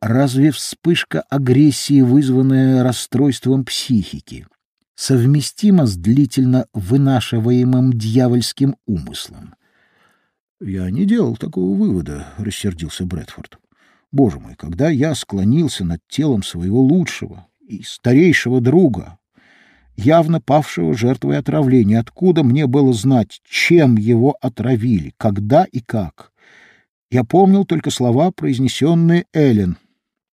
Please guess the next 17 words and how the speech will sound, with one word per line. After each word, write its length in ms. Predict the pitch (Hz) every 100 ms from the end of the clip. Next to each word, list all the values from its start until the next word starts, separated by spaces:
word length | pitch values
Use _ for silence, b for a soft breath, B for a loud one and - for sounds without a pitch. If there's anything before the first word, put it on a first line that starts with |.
| _ -
миссис 340 | 147 - 127
Барстоу, 560 | 107 131 95 - 87 92
накануне 500 | 110 120 135 165 156
вечером. 520 | 131 101 - 73 - B B B B -
Я, 420 | 87 127 165 190
как 240 | - 117
и 60 | 131
вы, 400 | 113 139 190 185 _ b b _ _ _ -
руководствовался 1000 | 131 127 120 135 170 - 185 196 - 190
своими 480 | 147 120 131 170 - -
ощущениями. 1000 | 170 - - - - 143 113 92 82 98
Вот 140 | 110 -
только 300 | 147 - 139 B B B _ _ -
меня 460 | 151 147 139 165 196
они 220 | 147 139
подвели. 600 | 113 143 120 170 131 117
Я 340 | 85 69 123